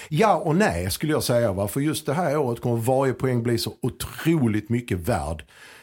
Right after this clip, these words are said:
i, med, med tanke på vad som ligger där borta vid regnbågens slut, den här hinken med guld och så tvåtusen tjugo pratar vi om då, va? Så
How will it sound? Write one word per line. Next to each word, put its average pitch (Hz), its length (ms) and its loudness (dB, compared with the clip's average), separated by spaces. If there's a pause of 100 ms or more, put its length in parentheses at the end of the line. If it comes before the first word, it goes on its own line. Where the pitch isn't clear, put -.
i, 123 260 -2
med, 110 280 0
med 104 160 -2
tanke 113 300 -2
på 104 160 -4
vad 101 160 -2
som 104 140 -2
ligger 101 240 -2
där 104 100 0
borta 95 260 -4
vid 87 180 -4
regnbågens 95 500 -4
slut, 98 260 -4
den 90 100 -4
här 90 160 -4 (300)
hinken 98 360 -4
med 92 100 -2
guld 85 400 -2
och 87 100 -6
så 95 120 -2
tvåtusen 92 400 -4
tjugo 95 300 -2
pratar 92 320 -6
vi 80 120 -4
om 85 120 -2
då, 92 120 -2
va? 80 180 -4 (220)
Så 160 200 -2